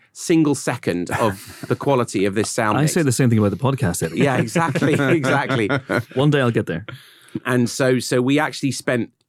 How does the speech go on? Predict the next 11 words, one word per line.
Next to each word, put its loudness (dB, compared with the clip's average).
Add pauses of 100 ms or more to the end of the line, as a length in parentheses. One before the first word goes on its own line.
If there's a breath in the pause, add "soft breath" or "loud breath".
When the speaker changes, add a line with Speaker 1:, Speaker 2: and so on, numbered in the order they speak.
Speaker 1:
you -4
know, 2
seven -2
weeks -2
mixing -2
this -2
movie, 0
which -4
is, -10 (640)
which -2
is, 0